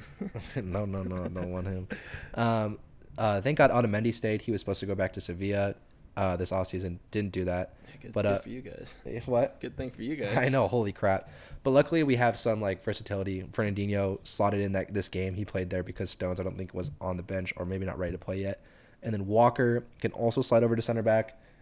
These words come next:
Speaker 2: He plays center back for England in the three back. So he kinda has, in a, in a weird way, center back.
Speaker 1: That's such a weird se-,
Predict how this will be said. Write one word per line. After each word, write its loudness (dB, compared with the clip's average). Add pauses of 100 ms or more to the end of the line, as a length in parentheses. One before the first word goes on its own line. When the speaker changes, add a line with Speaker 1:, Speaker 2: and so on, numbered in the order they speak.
(680)
Speaker 2:
He -2
plays 4
center 2
back 2
for -8
England 0
in -2
the -2
three -2
back. -2 (400)
So 0 (120)
he 0
kinda 2
has, 2
in -2
a, 0 (140)
in -2
a 0
weird 2
way, 2
center -4
back. 2 (100)
Speaker 1:
That's -14
such -10
a -6
weird -8 (460)
se-, -12